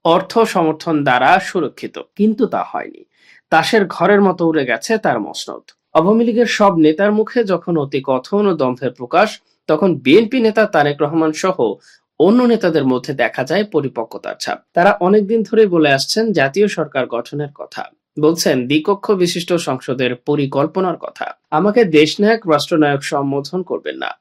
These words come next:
আমার জন্মদিনের কেক কাটবেন না, প্রধানমন্ত্রীও স্বেচ্ছাচারী হবেন না,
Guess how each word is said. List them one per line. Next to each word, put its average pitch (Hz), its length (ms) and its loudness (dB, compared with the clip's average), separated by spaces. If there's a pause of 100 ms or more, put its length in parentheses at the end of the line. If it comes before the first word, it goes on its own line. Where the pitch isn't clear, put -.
(320)
আমার 165 240 0
জন্মদিনের 165 520 2 (140)
কেক 226 260 -2
কাটবেন - 360 -6
না, - 280 -8 (100)
প্রধানমন্ত্রীও 202 680 0
স্বেচ্ছাচারী 160 580 -4 (100)
হবেন 107 240 -8
না, 123 340 0